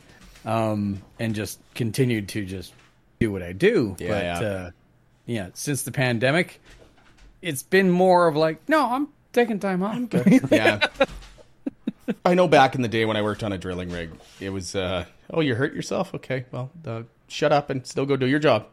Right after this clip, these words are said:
Speaker 2: That was the way.
Speaker 1: Yeah.
Speaker 2: Now it's, now it's, I mean, I'm much older and things are different now. That was, like, twenty years ago too. So
Speaker 1: Yeah.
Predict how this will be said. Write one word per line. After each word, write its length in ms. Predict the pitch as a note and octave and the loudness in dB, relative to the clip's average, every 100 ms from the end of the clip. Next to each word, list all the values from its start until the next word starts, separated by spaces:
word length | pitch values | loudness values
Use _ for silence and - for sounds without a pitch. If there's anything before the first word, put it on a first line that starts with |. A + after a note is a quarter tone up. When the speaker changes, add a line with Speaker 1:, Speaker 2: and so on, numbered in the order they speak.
| _ _ _ _ _ _ _ | _ _ _ _ _ _ _
Speaker 2:
That 80 | G#2+ | -8
was 120 | G#2+ | -6
the 60 | G#2 | -6
way. 180 | E2+ - - | -6 -8 -2
Speaker 1:
Yeah. 100 | A#2+ | 2
Speaker 2:
Now 160 | A#2+ A#2+ | 2 2
it's, 260 | G#2+ - - _ _ - _ - | -2 -10 -14 _ _ -20 _ -6
now 240 | F#2+ F2+ | -2 -2
it's, 180 | F2+ - | -4 -10
I 100 | G2+ | -10
mean, 160 | G#2 | -8
I'm 120 | F#2+ G2 - _ _ _ | -8 -12 -16 _ _ _
much 180 | B2+ - | -14 -10
older 260 | - F2+ F#2 | -8 -8 -6
and 240 | G#2+ A2+ | -8 -8
things 220 | - D#3+ | -6 -6
are 40 | G2 | -6
different 300 | C#2+ - F2 | -14 -14 -12
now. 100 | G2 | -6
That 80 | C#3 | -6
was, 140 | G#2+ | -6
like, 140 | - - | -12 -16
twenty 240 | - C#2+ | -16 -16
years 180 | B1 D2 | -16 -16
ago 220 | C2 C#2+ - | -16 -18 -18
too. 180 | - E2 | -18 -16
So 280 | - E2 - _ _ - | -14 -14 -16 _ _ -18
Speaker 1:
Yeah. 160 | E2 | -18